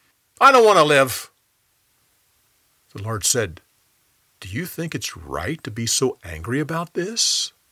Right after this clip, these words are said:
Jonah didn't answer, but went to the east side of the city. He made a small shelter so he could sit and see exactly what God was going to do with the city.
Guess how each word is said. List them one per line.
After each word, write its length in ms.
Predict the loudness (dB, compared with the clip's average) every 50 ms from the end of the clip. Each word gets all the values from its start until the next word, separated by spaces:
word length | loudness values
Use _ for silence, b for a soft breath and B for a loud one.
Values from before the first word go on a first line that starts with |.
| _ _ _ _ _ _ _ _ _ _ _ _ _ _ _ -12
Jonah 380 | -10 -6 -2 -2 0 0 0
didn't 280 | -2 -2 -4 -4 -4 -6
answer, 580 | -6 -8 -4 -2 -2 -2 -2 -6 -10 -14 -16 _ _ B B B B B B B B B
but 160 | 2 2 2
went 240 | 4 2 2 2 2
to 100 | 0 0
the 200 | 0 0 -2 -2
east 220 | -4 -2 0 2 2
side 240 | 4 4 4 4 4
of 40 | 2
the 100 | 2 2
city. 600 | 2 2 2 2 0 0 0 0 -2 -2 -6 -8 -12 _ _ _ _ _ _ _ _ _ _ _ _ _ _
He 180 | _ -8 -6
made 280 | -6 -6 -4 -4 -4 -2
a 80 | -2 -2
small 420 | -2 -2 -2 -4 -6 -6 -6 -6
shelter 580 | -6 -4 -4 -2 -2 -2 -4 -4 -4 -6 -6 -4
so 140 | -2 -2
he 100 | -2 -2
could 160 | -2 -4 -2 0
sit 360 | 0 0 2 0 0 -2 -2
and 120 | -2 0
see 220 | 0 0 2 0 0
exactly 800 | -2 -2 0 0 2 2 4 4 2 0 -2 -2 -6 -6 -2 0
what 360 | 2 2 2 2 0 -4 -2
God 300 | 0 0 0 0 0 0
was 220 | 2 0 0 2
going 220 | 0 -2 -2 0 0
to 100 | -2 -2
do 240 | -2 -2 -2 0
with 140 | 0 -2 0
the 100 | 2 0
city. 560 | 2 2 2 0 0 0 -4 -8 -8 -12 -18